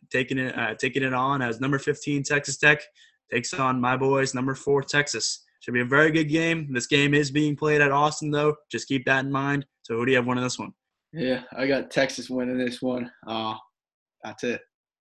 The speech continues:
Speaker 1: Yeah, I got Texas winning this game as well. What I've seen from them is very impressive.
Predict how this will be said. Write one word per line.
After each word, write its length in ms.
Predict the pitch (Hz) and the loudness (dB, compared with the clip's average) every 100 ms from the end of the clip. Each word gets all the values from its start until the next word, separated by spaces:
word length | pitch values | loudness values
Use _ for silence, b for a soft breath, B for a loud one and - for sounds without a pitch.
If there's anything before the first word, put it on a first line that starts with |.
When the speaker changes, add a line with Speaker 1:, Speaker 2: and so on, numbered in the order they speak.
| _ _ _ _ _ _ | _ _ _ _ _ _
Speaker 1:
Yeah, 200 | 117 139 | 4 6
I 120 | 135 147 | 8 6
got 180 | 170 | 4
Texas 280 | 165 175 160 | 2 0 0
winning 180 | 147 160 | -2 -2
this 100 | 160 | -2
game 220 | 165 156 | -2 0
as 100 | 147 | 0
well. 420 | 131 151 156 151 - _ _ _ - | 2 4 4 2 -4 _ _ _ -8
What 160 | 120 131 | 2 4
I've 140 | 139 | 4
seen 160 | - 156 | 2 -2
from 180 | 147 | 0
them 240 | 147 156 147 | 0 0 -2
is 80 | 117 | -2
very 240 | 127 139 | 2 2
impressive. 580 | 143 151 151 165 156 | 0 0 0 0 -2